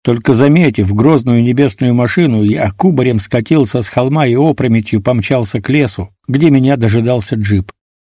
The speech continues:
Подскочив к нему, рывком отворил дверцу,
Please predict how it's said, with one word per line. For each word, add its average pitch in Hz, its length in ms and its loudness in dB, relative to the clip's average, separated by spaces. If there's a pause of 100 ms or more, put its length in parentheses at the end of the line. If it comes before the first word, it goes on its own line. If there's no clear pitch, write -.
(160)
Подскочив 113 600 0
к - 100 -14
нему, 117 400 0 (240)
рывком 135 480 0
отворил 127 440 2
дверцу, 110 600 0